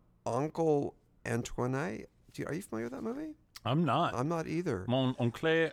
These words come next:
Speaker 2: Antoine.
Speaker 1: Oh, you say that with a French accent. That's good.
Speaker 2: <laughs>
Speaker 1: Midsommar?
Speaker 2: Midsommar. Yeah, that was the kind of horror, weird
Speaker 1: Right,
Speaker 2: movie that came out
Speaker 1: right.
Speaker 2: this year.
Speaker 1: Again, these are most, uh, Par-, you know, I never saw Parasite. Did you see Parasite? It
Speaker 2: I
Speaker 1: won
Speaker 2: did.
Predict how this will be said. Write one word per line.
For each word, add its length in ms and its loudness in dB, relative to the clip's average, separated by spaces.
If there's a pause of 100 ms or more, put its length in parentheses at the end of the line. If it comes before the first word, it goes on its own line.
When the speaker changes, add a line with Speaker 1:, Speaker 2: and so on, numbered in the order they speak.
(160)
Speaker 2:
Antoine. 460 2
Speaker 1:
Oh, 20 6
you 180 0
say 300 2
that 160 2
with 100 -2
a 60 -2
French 300 -4
accent. 400 -2
That's 260 8
good. 220 4
Speaker 2:
<laughs> 960 0
Speaker 1:
Midsommar? 760 2 (140)
Speaker 2:
Midsommar. 500 0 (120)
Yeah, 120 0
that 140 2
was 120 0
the 240 4 (200)
kind 160 -2
of 140 -6
horror, 460 -2
weird 420 -4
Speaker 1:
Right, 460 0
Speaker 2:
movie 180 -4
that 120 -8
came 100 4
out 60 4
Speaker 1:
right. 80 0
Speaker 2:
this 160 -10
year. 60 -4
Speaker 1:
Again, 220 0
these 160 -4
are 40 0
most, 240 2
uh, 60 2 (200)
Par-, 220 8
you 100 2
know, 100 2
I 60 2
never 160 4
saw 200 0
Parasite. 600 -2 (100)
Did 140 -4
you 80 0
see 160 2
Parasite? 380 -4
It 60 6
Speaker 2:
I 60 10
Speaker 1:
won 100 8
Speaker 2:
did. 120 6